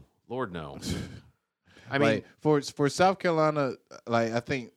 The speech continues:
Speaker 2: somebody was telling me, like, you can go on, like, the website and say, like, you hit a pothole and, like,
Speaker 1: Yeah, you
Speaker 2: the, the
Speaker 1: can.
Speaker 2: state will pay for it. Like, for you to even have to have that as a state, you should definitely look down upon yourself.
Speaker 1: Yeah.
Speaker 2: Like, who are you paying to do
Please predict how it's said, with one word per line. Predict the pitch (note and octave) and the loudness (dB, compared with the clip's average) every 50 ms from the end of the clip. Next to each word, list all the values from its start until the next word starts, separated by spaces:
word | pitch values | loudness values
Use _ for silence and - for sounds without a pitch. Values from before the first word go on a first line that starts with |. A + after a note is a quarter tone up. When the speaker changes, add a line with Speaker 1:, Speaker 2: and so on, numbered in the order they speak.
| - A2+ | -18 -12
Speaker 2:
somebody | - C3+ B2 A#2 A2+ | -8 -4 -2 -2 -2
was | A2 A2 G#2+ | -2 -2 -4
telling | - - A#2 A2 A2 G#2+ | -4 -4 -2 -2 -2 -4
me, | G#2+ G#2 | -4 -4
like, | G#2 G2 F#2+ F#2 F2 | -4 -4 -4 -4 -6
you | G2+ A2 A2 | -8 -10 -12
can | - - G#2 G2 | -12 -16 -14 -8
go | F#2+ G2+ G2 G2 G2 G2 G2 | -6 -4 -4 -2 -4 -4 -6
on, | G2 G2 F#2+ F#2 | -6 -6 -6 -6
like, | F2+ F2+ F2 - F2+ | -6 -8 -10 -12 -14
the | F2+ | -12
website | F2 F#2+ F#2+ G2 F#2 G2 - - G2 F#2 F#2 F2+ - - F2+ | -8 -6 -6 -6 -8 -8 -10 -8 -6 -6 -6 -8 -8 -12 -14
and | F2+ F2 E2 E2+ | -14 -14 -14 -12
say, | - - - F#2+ F#2+ F#2 F#2 F2+ | -12 -10 -8 -6 -6 -6 -6 -8
like, | F2 E2 D#2+ E2 | -8 -10 -10 -12
you | F2 F2+ | -12 -10
hit | F#2 G2 F2 | -10 -10 -10
a | E2+ | -10
pothole | - - G2+ F#2 F2 - F#2 F#2+ F2 F2 F2 F2 | -8 -6 -6 -6 -6 -8 -8 -8 -8 -8 -8 -8
and, | E2+ E2+ E2 E2 D#2+ D2+ - | -10 -12 -14 -14 -18 -18 -18
like, | - C2 B1 G#1+ - | -18 -16 -18 -16 -6
Speaker 1:
Yeah, | - A2 A2+ A2+ | -2 0 0 0
you | G#2 F2+ F2+ | 0 -4 -6
Speaker 2:
the, | A2 G#2+ | -6 -6
the | G#2 | -4
Speaker 1:
can. | - - A#2+ A#2 | -2 0 0 0
Speaker 2:
state | A2+ A#2 C3 B2 A#2 G2+ | 0 0 0 0 0 -2
will | G#2 G#2 | 0 0
pay | - - B2 A2+ G#2+ | 2 2 2 -2 -4
for | - - G2+ F#2+ F#2 F2 E2 | -4 -6 -6 -4 -4 -6 -8
it. | D2+ - - - - - - | -10 -14 -18 -20 -20 -14 -6
Like, | - A2 A2 G2+ - | -4 -4 -4 -4 -4
for | - C#3 C3+ | -2 -2 -2
you | C#3 D#3 G#3+ C4 | 0 2 2 2
to | C4 | 2
even | A#3+ A3+ G3 F3 C#3 | 2 0 0 -2 -4
have | A#2+ A2+ A#2 B2 - - - | -4 -2 0 0 0 0 -2
to | - A#2 | -4 -6
have | G#2+ G#2 A2 A#2 B2 C3 B2+ A#2 | -4 -2 0 2 2 2 2 2
that | G#2+ A2 A#2 C3 C3+ - - | 2 4 4 4 2 0 -2
as | A#2 G#2+ - | -4 -4 -4
a | G2+ F2+ | -4 -6
state, | - - - - G#2 A#2 C3+ B2+ - - _ _ _ _ _ _ | -6 -6 -6 -4 -4 -4 -4 -6 -8 -12 _ _ _ _ _ _
you | - B2 | -8 -8
should | B2 - A#2+ G2 F2+ | -6 -4 -4 -4 0
definitely | F#2 G2+ F#2+ - G2+ F#2+ F#2 | 0 0 0 -2 -4 -6 -4
look | F#2 F#2+ - | -4 -6 -6
down | - G2 F#2 F2+ F2 | -6 -6 -6 -6 -6
upon | E2+ E2 D#2+ - - F2 D#2+ D#2+ D#2 | -8 -12 -14 -14 -16 -16 -16 -16 -16
yourself. | D#2 E2 - - C#2 A#1 - | -16 -16 -16 -16 -16 -14 -8
Speaker 1:
Yeah. | - F#2+ F2 D2 C2+ | -6 -4 -4 -4 -4
Speaker 2:
Like, | B1 - - - | -8 -12 -16 -2
who | - D#3 F3 | 4 6 6
are | F#3 F#3 | 8 6
you | F3 F3 | 6 4
paying | E3 - - D3 C#3+ C#3+ C#3+ C#3 C#3 C3+ B2+ | 2 2 2 2 2 2 2 0 0 -2 -2
to | - - A2 | -2 -4 -2
do | G2+ G#2+ G#2+ G#2+ G#2 G2+ F#2+ F#2 | 0 2 2 2 2 -2 -4 -6